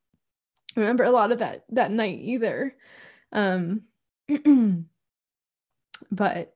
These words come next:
yeah, so that's, like, a huge, that was a huge reason of wanting to have a home birth as well.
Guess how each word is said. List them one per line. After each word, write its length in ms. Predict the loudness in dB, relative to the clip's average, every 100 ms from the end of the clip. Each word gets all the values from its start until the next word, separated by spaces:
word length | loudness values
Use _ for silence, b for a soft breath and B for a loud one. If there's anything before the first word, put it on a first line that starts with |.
| _ _ -4
yeah, 200 | -4 -4 -18 _ B B B
so 520 | -6 0 4 4 2 -4 _
that's, 260 | 0 2
like, 280 | 0 0 -2 -4
a 60 |
huge, 580 | 0 2 4 4 2 -4 -12 -16 -4
that 100 | -2
was 160 | 0
a 80 | 0
huge 280 | 0 -4 -4
reason 360 | -6 -4 -6 -8
of 280 | -10 -14 -20 _ _ _ _ _ _ _
wanting 420 | -4 -2 0 -2
to 140 | -4 -4
have 300 | -4 -6 -12
a 100 | -18 _ _ -4
home 340 | 0 0 -2
birth 340 | -12 -12 -14 -14
as 120 | -16
well. 320 | -16 -14 -16